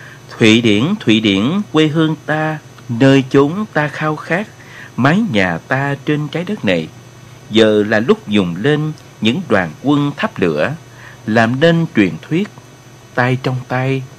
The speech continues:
người thề lời thề xưa vĩnh viễn trung thành." Lúc mới tám tuổi, Orlan đã không hiểu những gì mình đọc,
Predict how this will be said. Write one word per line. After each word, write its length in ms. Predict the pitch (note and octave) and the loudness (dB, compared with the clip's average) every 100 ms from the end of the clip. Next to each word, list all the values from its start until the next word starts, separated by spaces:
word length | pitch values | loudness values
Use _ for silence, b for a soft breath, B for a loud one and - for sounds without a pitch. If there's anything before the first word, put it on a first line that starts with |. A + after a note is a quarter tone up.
| B B B B | B B B B
người 260 | A#2+ B2 B2 | 6 6 6
thề 380 | - A#2+ A2+ | 0 0 2
lời 220 | A2+ A#2 A2+ | 4 4 2
thề 160 | A#2 A2 | 0 -2
xưa 480 | - - F3 E3+ E3+ A#2+ | -2 -2 2 2 0 0
vĩnh 300 | G2 G#2+ D#3 | -2 0 -2
viễn 240 | G2+ F2+ C#3 | -2 -2 -4
trung 200 | D#3+ D3 D3 | -2 -2 -4
thành." 200 | F#2 D#2 - - - - - - - - | -6 -8 -12 -20 -20 -20 -20 -20 -16 0
Lúc 180 | A#2+ D#3+ - | 2 2 0
mới 200 | A#2+ C#3 | 2 2
tám 180 | E3 C3+ E3+ | 2 -4 0
tuổi, 320 | F2 D#2+ A2 C#3 - - - - A2+ | 0 0 -4 -6 -16 -20 -20 -2 -2
Orlan 480 | G#2+ G#2 G2+ G2+ A2+ - | 0 0 0 -4 -6 0
đã 140 | G#2+ | 0
không 200 | C3 D#3 | 2 -2
hiểu 200 | C3 A2 E3 | 0 0 0
những 220 | B2 D#3+ F3 | -2 -2 -2
gì 340 | A2+ G#2+ G#2+ | 0 0 0
mình 180 | G#2 G2+ | -2 -2
đọc, 180 | G2 | -2